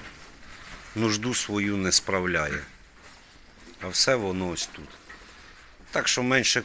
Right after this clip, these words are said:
кого слухайте і робіть так, як ви вважаєте правильно.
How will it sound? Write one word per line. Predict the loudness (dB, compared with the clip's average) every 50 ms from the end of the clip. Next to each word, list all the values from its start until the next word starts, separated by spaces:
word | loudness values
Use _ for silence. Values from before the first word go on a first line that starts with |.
| 0
кого | -2 0 2 4
слухайте | 4 4 4 2 0 0 2 2 2 2 2 -2 -6 -6 -6 -8 -14 -20 -20 -20 -20 -20 -20 -20 -20 -20 -20 -18 -16 -14 -14 -14 -14 -16 -18 -8 -2
і | 0 2
робіть | 2 2 0 0 -2 -4 2
так, | 4 4 4 6
як | 2 0 0 -2
ви | -2 -2
вважаєте | 0 0 0 0 2 2 4 4 4 2 0 -2 -8
правильно. | -8 -6 -2 0 2 2 2 0 -2 -4 -6 -10